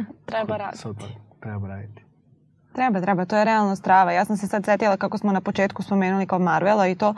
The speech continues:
Speaker 3: sad kako izlazi ovaj kao Endgame. Znači, meni je prvi deo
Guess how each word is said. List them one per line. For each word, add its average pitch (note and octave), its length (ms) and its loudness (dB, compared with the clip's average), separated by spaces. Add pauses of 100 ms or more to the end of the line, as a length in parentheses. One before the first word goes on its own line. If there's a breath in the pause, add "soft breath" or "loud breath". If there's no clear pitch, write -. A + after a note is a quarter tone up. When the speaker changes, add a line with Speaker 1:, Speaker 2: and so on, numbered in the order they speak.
(280 loud breath)
Speaker 3:
sad G3 200 4
kako G3+ 240 0
izlazi F3 640 2
ovaj D#3+ 220 2
kao D#3 280 0
Endgame. E3+ 640 2 (540 loud breath)
Znači, F3+ 200 -2
meni F3+ 240 4
je A#3 80 2
prvi B3 340 2
deo G#3 480 4